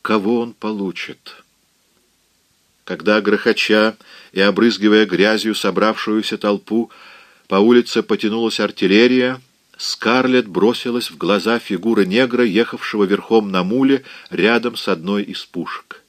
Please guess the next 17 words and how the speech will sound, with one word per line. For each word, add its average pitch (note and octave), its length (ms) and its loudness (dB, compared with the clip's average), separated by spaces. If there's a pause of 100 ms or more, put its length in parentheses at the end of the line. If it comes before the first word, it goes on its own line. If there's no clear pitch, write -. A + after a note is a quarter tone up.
(720)
Это F#2 220 -8
был A#2+ 280 0
молодой F2+ 460 0
негр A#2+ 400 -2 (300)
с - 140 -16
лицом A2+ 440 -2
цвета A2 640 -2
седельной G#2+ 540 -4
кожи, D#2+ 480 -4 (480)
и, A2+ 120 0
вглядевшись G#2+ 920 0
в E2 40 -14
его F#2+ 240 -2
хмурые A#2 480 0
черты, G#2 560 -2 (280)
Скарлетт C#3+ 640 -2
воскликнула: B2 760 0